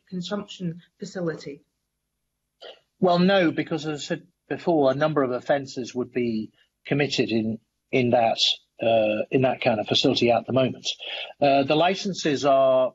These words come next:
Speaker 2: are, you know, the, the Home Office has a licensing system. Um, I think in the past we've granted licences for kind of back-end checking of drugs, i e that's for drugs that are surrendered, so they're not returned. Um,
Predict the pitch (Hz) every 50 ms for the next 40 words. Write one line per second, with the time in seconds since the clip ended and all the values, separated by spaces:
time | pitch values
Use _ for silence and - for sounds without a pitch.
0 | _ _ - 131 127 123 123 120 117 113 110 _ _ 151 139 131 131 131 - -
1 | - - 135 139 139 - - 170 180 175 160 135 143 - 147 151 147 139 - 135
2 | 123 120 127 135 131 120 - 117 113 - - 110 - - 143 - - - - -
3 | 113 156 180 - _ _ _ _ _ _ _ _ - 123 127 127 123 - 143 139
4 | - 160 143 135 151 131 131 135 - 156 151 147 143 127 - - 135 127 - -
5 | 143 143 147 143 135 139 123 123 127 131 127 - - 120 113 - 131 120 117 110
6 | - - 135 - 143 131 127 117 - 165 156 143 - - 160 143 143 135 131 120
7 | - - - - - - - - - _ - - 151 - - 135 127 113 - 147
8 | 147 135 110 98 - 131 127 127 127 120 139 139 - - - - 135 - 135 139
9 | 135 135 - 131 123 151 156 147 - - - 139 139 143 147 160 160 190 160 -
10 | - 139 131 131 135 131 - - 135 131 - - 156 147 147 165 185 208 220 -
11 | - _ _ _ _ - - - - _ - 131 131 127 127 127 127 131 131 131
12 | 131 131 135 135 131 131 131